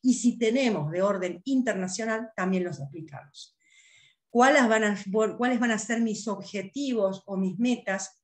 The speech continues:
¿sí? Para minimizar ese impacto <clears throat> derivado de mi aspecto ambiental y qué tipo de programa ambiental voy a utilizar yo,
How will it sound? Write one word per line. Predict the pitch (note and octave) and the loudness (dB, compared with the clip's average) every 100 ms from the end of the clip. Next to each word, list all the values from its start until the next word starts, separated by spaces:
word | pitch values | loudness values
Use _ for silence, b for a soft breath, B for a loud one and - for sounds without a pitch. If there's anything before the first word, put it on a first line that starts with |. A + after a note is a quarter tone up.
| _ | _
¿sí? | - F#3 G3 G3+ B B _ | -12 -6 -6 -6 B B _
Para | G#3 G3+ G3+ | 2 4 4
minimizar | G#3+ G#3+ G#3 G#3 G3 D4 D#4 | 4 4 4 2 2 -2 0
ese | A#3+ - A#3+ A3 | -2 -2 0 2
impacto | G3+ G3 - D4+ D4+ - - - G3+ F#3 - _ _ - | 2 0 -2 -2 -2 -4 -10 -6 -4 -4 -8 _ _ -6
<clears throat> | - - A#3+ G#3 - _ _ _ _ _ _ _ - | -4 0 0 -2 -8 _ _ _ _ _ _ _ -2
derivado | A3 G#3+ G#3 A3 G#3+ | 2 4 4 2 0
de | F#3+ | 0
mi | F#3 | -2
aspecto | F#3 - G#3 G3+ - | -4 -8 -10 -8 -6
ambiental | G3 G3 G#3+ A#3 A3 G#3 - b b b | -4 -2 -2 -2 -2 -2 -8 b b b
y | B3+ | -4
qué | E4 | -4
tipo | E4 D4 C#4+ A#3+ | -2 -2 2 4
de | G3+ | 4
programa | G3+ G#3+ G#3 A#3 C#4+ C4+ G#3 F#3 | 2 0 2 2 0 2 0 0
ambiental | F#3 F#3+ F#3+ G3 G3 | -2 -4 -2 -2 -2
voy | F3+ | -4
a | D#3+ | -8
utilizar | F3+ F3+ F#3 G3 G3 | -6 -8 -6 -8 -6
yo, | F#3+ F3+ F#3+ | -6 -8 -10